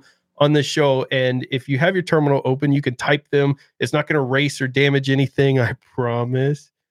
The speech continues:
<laughs> No, it really won't damage anything. Just go ahead and type these commands in and you'll be able to see some of this stuff. So the first command, type in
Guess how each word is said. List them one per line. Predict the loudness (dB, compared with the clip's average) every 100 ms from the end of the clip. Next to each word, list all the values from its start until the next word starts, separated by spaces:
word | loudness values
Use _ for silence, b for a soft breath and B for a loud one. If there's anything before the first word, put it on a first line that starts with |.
| -4
<laughs> | 0 0 -2 _ b b 0
No, | 0 2
it | 2
really | 4 4
won't | 4 4 4
damage | 2 2
anything. | 0 -2 -4
Just | -6 -2
go | 0 2
ahead | 2 2
and | 0
type | -2 -2
these | -2 -4
commands | -2 -2 0
in | -2
and | -2
you'll | -2
be | -2 -2
able | -2
to | -4
see | -4 -4
some | -2 -4
of | -4
this | -4
stuff. | -4 -6 -2
So | -2
the |
first | 2 2 2
command, | 2 4 4 4
type | 0 2
in | 0